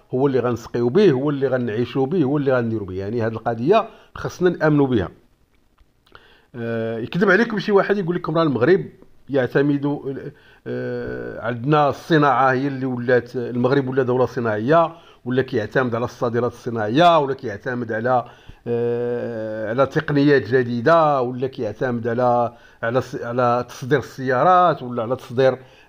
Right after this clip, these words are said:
آه، الطيارات. راه كيكذبوا عليكم، المغرب مازال دولة يعتمد على التساقطات المطرية.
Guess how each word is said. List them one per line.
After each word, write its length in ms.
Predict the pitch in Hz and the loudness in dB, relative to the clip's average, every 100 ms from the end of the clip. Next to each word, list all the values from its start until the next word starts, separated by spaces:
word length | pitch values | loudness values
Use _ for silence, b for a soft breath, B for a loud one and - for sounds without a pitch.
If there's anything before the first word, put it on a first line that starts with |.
| 120 | -6
آه، 240 | 123 120 | -4 -4
الطيارات. 720 | 123 143 135 147 175 190 160 | -4 0 4 4 4 0 0
راه 80 | 135 | -4
كيكذبوا 440 | 170 156 147 151 | -2 -2 2 4
عليكم، 300 | 156 147 113 - - | 4 0 -4 -12 -8
المغرب 340 | 110 117 165 | -2 2 2
مازال 500 | 127 131 120 160 151 | 4 2 4 2 2
دولة 320 | 131 127 156 | 2 2 2
يعتمد 560 | 147 113 107 131 131 123 | 2 0 -2 -4 -4 -2
على 380 | 156 117 127 151 | 0 2 2 0
التساقطات 880 | - 127 - 135 - 135 160 - 143 | -2 -10 -6 -6 -6 -4 -2 -2 -6
المطرية. 640 | 131 135 131 123 110 | -4 -2 -2 -2 -4